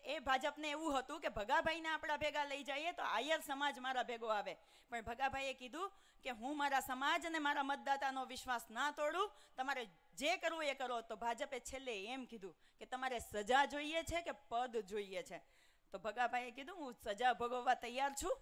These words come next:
પદ નહીં હોય તો હું ચાલશે. તો એ ભગાભાઈને ન્યાય અપાવવા માટે થઈને આ ભાજપ સરકારને કદાચ ખબર નથી કે આ આહિર સમાજ એ છે કે જરૂર પડે તો દીકરાનું દાન પણ દઈ દે ને દીકરાનું બલિદાન પણ આપે,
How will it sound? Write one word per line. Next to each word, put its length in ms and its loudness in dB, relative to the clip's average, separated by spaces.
પદ 240 2
નહીં 360 -4
હોય 160 4
તો 140 -4
હું 180 -6
ચાલશે. 460 -8
તો 100 -8
એ 280 0
ભગાભાઈને 680 2
ન્યાય 480 0
અપાવવા 300 4
માટે 320 0
થઈને 360 -2
આ 160 6
ભાજપ 360 6
સરકારને 420 2
કદાચ 340 2
ખબર 260 -2
નથી 360 -6
કે 120 -2
આ 220 2
આહિર 240 -2
સમાજ 400 -2
એ 280 2
છે 200 0
કે 80 2
જરૂર 440 0
પડે 280 4
તો 140 0
દીકરાનું 580 -4
દાન 280 2
પણ 240 -2
દઈ 140 4
દે 140 -2
ને 120 -4
દીકરાનું 520 -2
બલિદાન 440 -2
પણ 220 -2
આપે, 280 0